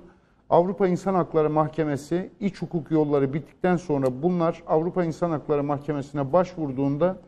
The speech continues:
Avrupa İnsan Hakları Mahkemesi, "Bunlar yasal kurumlardı, siz açmıştınız, vatandaşı siz yönlendirdiniz." diyerek bunlara ciddi tazminat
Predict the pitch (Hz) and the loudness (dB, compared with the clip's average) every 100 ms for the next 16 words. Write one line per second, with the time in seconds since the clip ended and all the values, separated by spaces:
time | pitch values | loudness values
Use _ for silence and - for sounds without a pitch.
0 | _ _ _ _ - 170 180 190 170 - | _ _ _ _ 2 2 2 0 0 0
1 | 190 160 156 147 147 147 139 151 139 196 | 0 0 0 0 2 0 0 -2 -2 -4
2 | 165 175 175 147 156 190 180 - 135 131 | -4 0 2 2 2 2 0 -2 -4 0
3 | 127 120 120 - 180 165 - 139 - - | 0 0 -4 -4 4 4 4 -6 -10 -6
4 | 165 185 - _ _ _ _ - 156 170 | -6 -6 -10 _ _ _ _ 0 2 2
5 | 180 170 - 165 - 202 202 180 165 151 | 2 2 0 -4 -4 0 2 4 4 4
6 | 143 139 135 131 127 135 123 135 160 180 | 2 0 0 -2 -2 -2 -2 -2 0 0
7 | 151 165 165 180 147 151 135 180 160 147 | -2 -2 0 0 -2 -4 -2 0 2 2
8 | 160 165 | 2 2